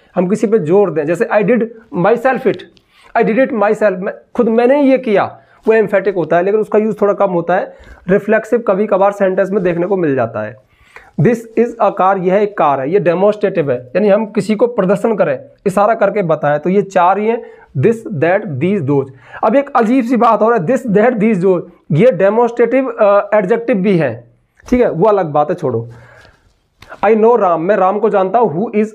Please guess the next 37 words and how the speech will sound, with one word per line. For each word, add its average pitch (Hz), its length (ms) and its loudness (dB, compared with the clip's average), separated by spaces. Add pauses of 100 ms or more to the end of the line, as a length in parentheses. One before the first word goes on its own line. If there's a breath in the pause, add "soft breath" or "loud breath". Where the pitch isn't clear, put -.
a 214 120 2
famous 185 260 -2 (120)
doctor", 185 220 0
जो 185 160 0
एक 208 160 2
famous 196 440 -2
doctor 165 320 -2
है। 127 440 -4 (420 soft breath)
तो 202 80 4
यहाँ 170 260 0
पे 220 60 4
who, 226 380 0 (220)
whose, 220 240 2 (160)
whom, 214 340 2
which, - 160 -4
that, 143 300 0 (720 soft breath)
who, 247 280 2 (260)
whose, 190 380 0
whom, 240 240 0
which, 202 180 -2
that, 147 260 0 (260)
ये 180 100 2
पांच 196 360 0
के 226 80 0
पांच 208 360 0 (640 soft breath)
relative 190 400 2
pronoun 170 480 0
हैं 120 480 -6 (140)
और 170 100 2
ये 175 240 2
हमेशा 175 360 0
clauses 190 500 2
को 208 120 0
connect 180 320 -2
करने 170 300 0
के 190 100 -4
काम 175 260 -2